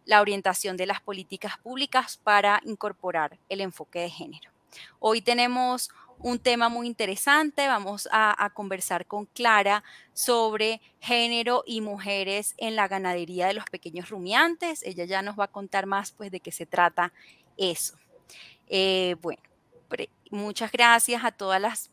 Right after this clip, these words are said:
personas que nos acompañan. Eh, les invitamos a hacer sus preguntas y sus comentarios a través de, de los chats de YouTube y de Facebook. Vamos a dar un espacio para que Clara conteste las preguntas.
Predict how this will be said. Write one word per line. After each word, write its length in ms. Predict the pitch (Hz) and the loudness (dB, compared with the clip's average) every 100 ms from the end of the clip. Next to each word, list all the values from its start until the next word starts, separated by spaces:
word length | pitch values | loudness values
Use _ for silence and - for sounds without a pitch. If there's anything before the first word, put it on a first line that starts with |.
| - | -6
personas 460 | - 208 202 185 - | -2 0 -2 -4 -4
que 100 | - | -6
nos 140 | 196 | -8
acompañan. 800 | 180 - 165 - 247 302 302 320 339 - - - - | -10 -10 -10 4 6 8 6 2 -2 -10 -20 -20 -6
Eh, 360 | 196 196 190 | -2 0 0
les 240 | 190 196 - | 0 -2 -2
invitamos 640 | 214 202 - 190 185 214 | -4 -4 4 4 4 0
a 40 | 226 | -4
hacer 280 | - 196 175 | -2 -2 -2
sus 220 | 233 - | -4 -6
preguntas 720 | - 185 175 254 302 294 262 | -6 -6 -2 0 0 0 -2
y 80 | 240 | -4
sus 180 | - - | -8 -8
comentarios 920 | 185 175 165 - 226 277 294 311 - - - - | -10 -10 -6 0 2 2 -2 -4 -6 -14 -20 -4
a 160 | - 202 | 2 4
través 540 | - 185 180 185 175 | 6 4 4 0 -2
de, 400 | 180 202 214 214 185 | 0 2 4 2 0
de 120 | 196 | -4
los 200 | 175 - | -4 -8
chats 380 | - 220 202 185 170 | -2 4 4 2 -2
de 220 | 208 202 | -2 -2
YouTube 560 | 202 196 240 269 302 - | -6 -8 -6 -4 -6 -8
y 140 | 220 190 | -8 -6
de 120 | 185 | -6
Facebook. 640 | - 240 330 - 339 370 - | 2 4 4 0 -6 -8 -4
Vamos 280 | 196 190 208 | -4 -4 -2
a 60 | |
dar 300 | 208 165 - - - _ | 2 2 0 -10 -20 _
un 140 | - 220 | -8 -8
espacio 540 | 208 - 214 202 233 | -2 6 6 6 0
para 220 | 220 220 | 0 0
que 160 | 214 185 | -2 -8
Clara 500 | - 180 165 170 190 - - _ _ | -4 0 2 2 0 -6 -20 _ _
conteste 600 | 220 208 196 185 - 196 | -6 -4 -4 -4 -4 -6
las 140 | 196 - | -8 -8
preguntas. 920 | 170 160 175 160 147 - - - - | -10 -8 -8 -8 -10 -16 -10 -10 -10